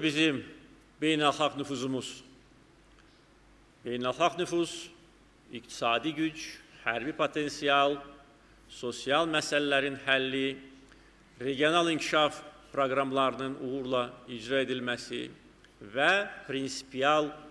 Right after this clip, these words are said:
siyasət. Hər bir məsələ ilə bağlı bizim prinsipial mövqeyimiz var. Hər bir beynəlxalq hadisə ilə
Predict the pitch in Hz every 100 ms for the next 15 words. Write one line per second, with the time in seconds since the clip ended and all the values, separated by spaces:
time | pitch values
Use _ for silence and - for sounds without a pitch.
0 | - - 127 120 - - - - - -
1 | - - 170 202 196 165 170 160 - -
2 | - - 135 135 151 156 147 135 139 131
3 | 160 190 190 - - - - 123 120 156
4 | - 131 131 - - 147 143 131 123 123
5 | 131 143 123 107 98 - - - - -
6 | - - - - - 165 156 156 143 147
7 | 147 143 135 156 - 143 135 - 151 147
8 | 135